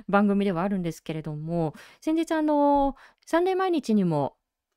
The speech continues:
関口宏さんのインタビュー掲載されていたと思うんですが、青木さん、改めてこの、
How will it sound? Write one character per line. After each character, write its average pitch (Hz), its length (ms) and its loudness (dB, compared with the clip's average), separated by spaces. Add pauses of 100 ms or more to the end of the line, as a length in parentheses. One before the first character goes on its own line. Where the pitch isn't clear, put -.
(260)
関 247 240 -2
口 - 180 -4
宏 214 240 2
さ 180 140 -2
ん 160 60 -2
の 143 120 -4
イ 175 80 0
ン 190 60 2
タ 180 100 -2
ビ 147 120 -4
ュ 143 40 -4
ー - 20 -18
掲 185 140 -4
載 185 140 -6
さ 190 100 -6
れ 180 100 -6
て - 80 -8
い 190 60 -2
た 190 140 -6
と 170 80 -6
思 160 100 -4
う 160 40 -6
ん - 20 -6
で 151 80 -8
す 156 100 -12
が、 151 120 -6
青 180 80 -6
木 - 100 -20
さ 247 100 -4
ん、 254 100 -2
改 330 120 -4
め 330 120 -2
て 214 140 -2
こ 202 160 -6
の、 196 160 -2